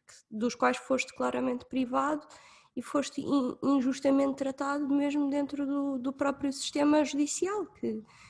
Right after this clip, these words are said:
que não, que não pode ser. E no fundo, hum, queria partilhar contigo que em parte tenho, tenho imensa pena que tenha,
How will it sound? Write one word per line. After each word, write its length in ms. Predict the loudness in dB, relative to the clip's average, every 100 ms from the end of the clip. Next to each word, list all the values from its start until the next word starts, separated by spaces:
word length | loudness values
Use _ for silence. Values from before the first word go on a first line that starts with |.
| -20 _ _
que 120 | 2
não, 440 | 4 6 6 6
que 120 | 2 4
não 160 | 4
pode 240 | 4 0 2
ser. 180 | 0 0 -14 -18 -12
E 80 | 2
no 140 | 2 2
fundo, 420 | 4 8 8 8
hum, 560 | 6 6 4 4 0 -6 -6
queria 280 | 2 4 4
partilhar 360 | 2 -4 -2
contigo 320 | 0 2 0 2
que 80 | 2
em 100 | 4
parte 400 | 4 0 -2 0
tenho, 400 | 2 4 2 0 -12 -20 -12 2
tenho 180 | 4
imensa 400 | 6 6 4 2
pena 300 | 0 2 2
que 100 | 0
tenha, 460 | -2 0 0 0 -2